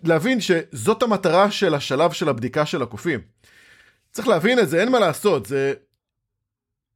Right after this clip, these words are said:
אנחנו לא רוצים לעשות את זה על בני אדם, זה חשוב. אין לנו אפשרות לדלג על זה. ה-F D A, אה, ה-Federal Drug Administration, הוא מאוד מאוד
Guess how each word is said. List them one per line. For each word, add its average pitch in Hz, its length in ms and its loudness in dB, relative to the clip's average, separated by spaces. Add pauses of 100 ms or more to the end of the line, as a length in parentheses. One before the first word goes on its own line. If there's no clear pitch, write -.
(480)
אנחנו 156 300 -2
לא 226 100 4
רוצים 254 280 0
לעשות 190 260 2
את 180 60 -4
זה 165 80 2
על 143 80 2
בני 143 200 0
אדם, 120 340 0
זה 101 120 -8
חשוב. 143 460 -4 (220)
אין 226 120 0
לנו 247 180 2
אפשרות 196 460 0
לדלג 165 400 0
על 196 80 2
זה. 220 200 2 (540)
ה-F 165 400 0
D 160 40 -2
A, 214 420 4 (760)
אה, 120 60 -6 (1200)
ה-Federal 156 680 0
Drug 156 300 2
Administration, 190 680 0 (180)
הוא 165 140 -6
מאוד 202 460 2
מאוד 202 400 4